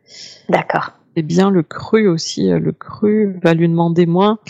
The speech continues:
Speaker 2: euh, moins d'énergie. Ça fait comme si elle en avait tellement, en fait, que du coup, euh,
Speaker 1: <laughs>
Speaker 2: <laughs> faut réguler. Donc, l'idée, c'est de demander moins d'énergie au corps. Euh, ouais, euh,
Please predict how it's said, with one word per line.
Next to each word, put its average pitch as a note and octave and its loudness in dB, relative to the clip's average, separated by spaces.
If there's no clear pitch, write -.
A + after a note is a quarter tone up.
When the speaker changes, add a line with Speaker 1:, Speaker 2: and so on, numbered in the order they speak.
Speaker 2:
euh, E3+ 2
moins E3 -2
d'énergie. F#3 0
Ça - -2
fait - -10
comme G3 -2
si - -6
elle F3 4
en F3 4
avait D#3+ 2
tellement, F#3+ 2
en E3 -2
fait, E3 -4
que - -14
du D#3 -2
coup, G#3 0
euh, E3 4
Speaker 1:
<laughs> - -
Speaker 2:
<laughs> - 2
faut - -2
réguler. A3 0
Donc, F#3 2
l'idée, F#3+ 0
c'est F3+ -12
de F#3+ 2
demander F3 0
moins F3+ 0
d'énergie F#3 -2
au F#3 0
corps. - -6
Euh, D#3 -2
ouais, F3+ 0
euh, D#3+ -4